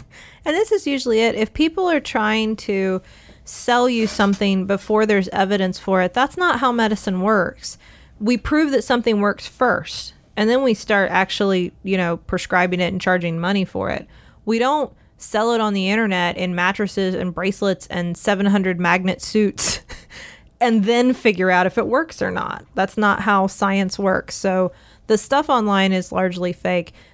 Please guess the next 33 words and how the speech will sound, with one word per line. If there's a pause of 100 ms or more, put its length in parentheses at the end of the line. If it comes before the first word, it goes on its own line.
There
are, (420)
are
some
studies
that
show
maybe
there's
more
to
magnets
than
we
knew, (300)
but
it's
not
as
simple
as
taking
a
fridge
magnet
and
putting
it
on
your (100)
tennis
elbow. (640)
Uh,